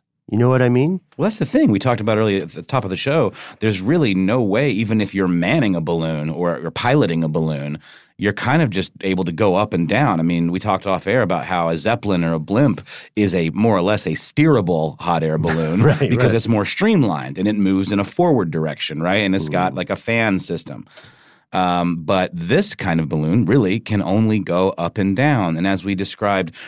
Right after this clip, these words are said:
Speaker 2: earlier, it was, uh, a kind of altitude controlled system. I believe I said it the other way around,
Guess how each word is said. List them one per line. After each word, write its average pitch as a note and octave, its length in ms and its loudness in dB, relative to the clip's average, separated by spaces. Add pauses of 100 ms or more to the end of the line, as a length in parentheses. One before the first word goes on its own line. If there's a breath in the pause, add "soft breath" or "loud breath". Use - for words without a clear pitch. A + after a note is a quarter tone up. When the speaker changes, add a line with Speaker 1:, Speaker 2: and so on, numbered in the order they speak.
(160 loud breath)
Speaker 2:
earlier, G#2 640 2
it G2 160 -2
was, F#2 460 0
uh, F2 320 0
a F#2 160 -2
kind G#2 240 -2
of D#2 140 -4 (320)
altitude A2+ 680 2
controlled F#2+ 680 0
system. A2+ 300 -4
I G#2+ 60 2
believe F#3+ 280 2
I C3+ 80 2
said A2+ 240 0
it E2 140 -2
the F#2+ 80 2
other F2+ 180 2
way E2+ 140 2
around, D#2 480 -2